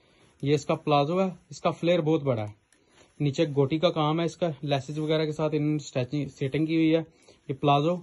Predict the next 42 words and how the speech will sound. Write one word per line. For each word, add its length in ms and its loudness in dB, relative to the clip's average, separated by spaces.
और 220 0
साथ 360 0
में 60 2
इसके 200 -2
ये 160 4
शर्ट 320 2
है, 140 0
ये 140 0
शर्ट 320 2
की 120 -2
फ्रंट 260 -2
साइड 260 0
है, 140 6
अंदरखा 500 -2
आर्टिकल 460 0
है 100 0
ये 80 0
स्टाइल 340 -2
में। 140 -2
ये 160 4
इसके 220 0
दामन 360 2
के 100 2
ऊपर 160 2
भी 140 2
ये 80 2
सारा 400 0
मिरर 320 2
वर्क 260 0
है, 100 -2
ये 60 -4
सारा 300 0
इसके 220 -2
ऊपर 180 0
काम 360 4
है, 80 4
ये 140 0
गोटी 340 4
स्टिच 280 0
की 160 -4
हुई 120 0
है। 160 0